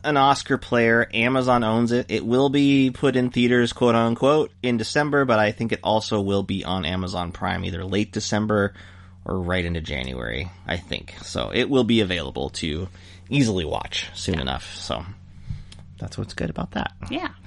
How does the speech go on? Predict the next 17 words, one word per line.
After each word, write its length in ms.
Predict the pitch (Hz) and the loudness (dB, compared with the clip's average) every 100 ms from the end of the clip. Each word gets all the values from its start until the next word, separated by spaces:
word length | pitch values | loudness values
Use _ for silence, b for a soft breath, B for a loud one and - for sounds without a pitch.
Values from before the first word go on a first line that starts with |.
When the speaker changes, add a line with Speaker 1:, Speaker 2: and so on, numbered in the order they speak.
| B B B B | B B B B
Speaker 1:
So 140 | - 120 | -2 0
that's 160 | 156 | 2
that. 320 | 147 123 - - _ | 4 4 4 -2 _
And 160 | - 147 | -2 2
then 100 | 151 | 4
Speaker 2:
Mm-hmm. 40 | 156 | 4
Speaker 1:
we 20 | |
watched 300 | 147 147 - | 6 4 2
a 40 | |
couple 340 | 147 165 170 143 | -4 -2 2 4
other, 360 | 135 139 131 | 6 6 4
um, 460 | 117 117 110 107 110 B B B B | 6 6 4 2 -2 B B B B
pretty 220 | - 453 | 0 2
high-profile 1400 | 349 - 135 131 - 135 120 - 113 110 107 104 101 92 - - - - | 2 4 4 4 2 2 2 4 4 6 4 2 0 -4 -8 -20 -20 -14
streaming 460 | - - 131 113 104 | -10 0 4 4 2
releases, 800 | 101 92 90 127 156 214 202 185 | 0 -2 -2 -2 -2 -2 -4 -2
Speaker 2:
Mm-hmm. 160 | 190 | -4